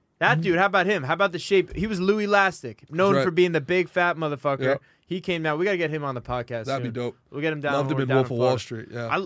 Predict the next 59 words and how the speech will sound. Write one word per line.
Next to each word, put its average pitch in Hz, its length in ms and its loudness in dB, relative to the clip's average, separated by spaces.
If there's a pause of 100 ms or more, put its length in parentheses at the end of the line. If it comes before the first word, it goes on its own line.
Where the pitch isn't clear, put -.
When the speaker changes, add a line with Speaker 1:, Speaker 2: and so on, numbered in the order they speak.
Speaker 1:
I, 143 140 -4
I, 190 160 -4
yeah, 180 140 -2
he's 175 160 -4
great 185 200 0
in 165 60 -8
everything, 175 360 -6
man. 117 140 -4
Speaker 2:
Yeah, 117 80 -2
Speaker 1:
He's 113 80 -2
Speaker 2:
he's 117 100 -2
Speaker 1:
a 160 40 -2
real 151 80 2
Speaker 2:
really 120 120 -2
good. 113 160 -4
Speaker 1:
great 165 240 0
guy 120 260 -2
too. 107 280 -16
Speaker 2:
Is 151 180 0
he? 151 60 0
Speaker 1:
Great 165 220 0
person. 117 360 -6
Speaker 2:
Is 135 100 -6
he? 143 40 0
Speaker 1:
Great 139 200 -2
person. 113 200 -12
It's 147 80 -6
Speaker 2:
Awesome. 131 80 -2
Speaker 1:
nice 214 200 0
when 185 180 -4
people 175 300 -4
that, 151 160 2
like, 139 220 -2 (200)
you're 139 120 -2
a 123 60 -4
fan 135 300 -6
of 139 280 -2
Speaker 2:
Yeah. 123 100 -4
Speaker 1:
and 117 100 -4
you 123 60 -6
meet 123 340 -6
are 113 160 -4
actually, 117 460 -4
like, 107 220 -8
a - 60 -20
cool 123 220 -8
motherfucker. 117 580 -6 (100)
Speaker 2:
But 139 120 -10
My 156 120 0
Name 185 180 -2
is 170 120 -4
Earl 247 100 -6
got 185 200 -10
canceled - 540 -12 (120)
on 143 140 0
a 135 60 -6
cliffhanger. - 360 -10
Speaker 1:
Oh, 165 40 -8
shit. - 340 -8